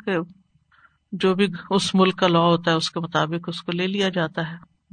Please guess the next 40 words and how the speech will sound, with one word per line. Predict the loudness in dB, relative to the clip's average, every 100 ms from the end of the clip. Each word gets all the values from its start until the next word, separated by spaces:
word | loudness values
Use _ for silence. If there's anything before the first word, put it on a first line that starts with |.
| -4
جہاں | 0 0
بھی | 0
وہ | -4
چاہے | -2 0 0
استعمال | -2 -2 0 -2
کرتے | -2 -6 -6
ہیں۔ | -12 -12 _ _ _ _ _ _ _
تو | -12 -10 -8
انسان | -8 -8 0 0 2
کو | 0
اپنی | 2 2
زندگی | 4 4 2 0 -2
میں | 0 0 0 -8
اپنے | -4 0
ہاتھ | 0 2 4 4 2
سے | -2 0
دینے | 2 2 2
میں | 0 0 -4 -16 -20 _
جو | -4 2
فائدہ | 4 4 4
ہے | 4 2 0 -4 _ -6
وہ | -4
اس | -2 -4
کے | 0
بعد | 4 4 2 -10 -20 -20 _
اس | -4 0
طرح | 0
فائدہ | 4 2 2
نہیں | 0 0 -2
ہے، | -4 -12 _ -20 -20 -20 _
چاہے | 2 2
وہ | 2
کسی | -2 -2
خیر | 2 2
کے | 2
کام | 2 4 4
میں | 2
لگ | 0 -2 -2
رہا |
ہو | -4